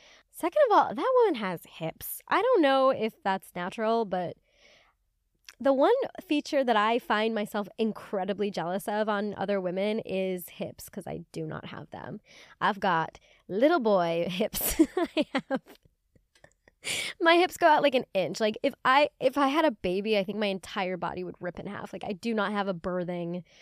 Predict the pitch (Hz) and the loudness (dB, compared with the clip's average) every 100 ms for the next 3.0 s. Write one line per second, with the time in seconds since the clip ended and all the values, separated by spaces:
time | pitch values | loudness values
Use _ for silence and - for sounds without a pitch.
0 | - _ _ _ _ - 180 160 180 175 | -20 _ _ _ _ -2 0 0 -2 -6
1 | 120 - - 190 175 180 - 170 - - | -8 -6 -6 -4 -2 -2 -2 -6 -2 0
2 | - 349 370 440 381 403 370 - 302 | 6 6 6 4 4 4 2 0 -2